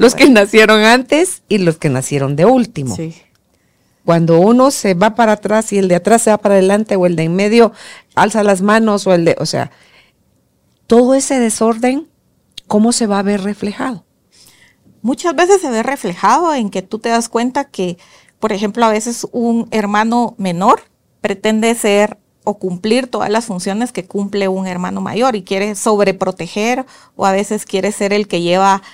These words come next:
Speaker 2: la batuta delante de todos los hermanos. Y a veces no nos damos cuenta que entramos en un desorden del lugar, porque resulta que a veces,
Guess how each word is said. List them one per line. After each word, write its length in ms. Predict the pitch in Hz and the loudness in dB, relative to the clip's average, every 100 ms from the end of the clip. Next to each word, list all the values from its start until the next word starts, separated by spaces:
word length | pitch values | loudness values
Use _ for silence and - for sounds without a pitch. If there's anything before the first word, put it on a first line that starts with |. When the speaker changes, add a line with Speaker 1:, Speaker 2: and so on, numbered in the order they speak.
| - - - | -20 -18 -6
Speaker 2:
la 160 | 196 | -4
batuta 600 | - - 262 269 220 247 - _ _ 180 | -4 -2 -2 2 0 0 -4 _ _ -2
delante 420 | 185 196 214 214 | 2 2 2 0
de 120 | 190 | -2
todos 280 | 185 196 214 | -2 -2 -2
los 180 | 214 - | -4 -6
hermanos. 540 | 180 190 262 330 - _ _ | -6 -4 -4 -8 -16 _ _
Y 120 | 226 214 | 0 2
a 60 | |
veces 400 | 226 247 294 277 | 2 2 0 -2
no 280 | 247 220 226 | -4 0 2
nos 160 | 247 247 | 2 2
damos 280 | 240 254 - | 2 0 0
cuenta 380 | 254 302 320 | 0 0 -4
que 120 | 320 208 | -4 -4
entramos 580 | 180 214 233 240 240 - _ _ | 0 0 2 0 -2 -12 _ _
en 240 | 214 202 202 | -2 0 2
un 380 | 220 214 214 - | 2 2 -2 -4
desorden 600 | 180 196 214 208 202 180 | -2 0 2 0 0 -2
del 120 | 170 | -2
lugar, 280 | 170 339 254 | 4 4 4
porque 440 | - 202 190 180 | -4 -6 -6 -6
resulta 380 | 175 208 226 226 | -6 -4 -2 -2
que 80 | 226 | 0
a 40 | |
veces, 400 | 190 220 233 240 | 0 0 -4 -6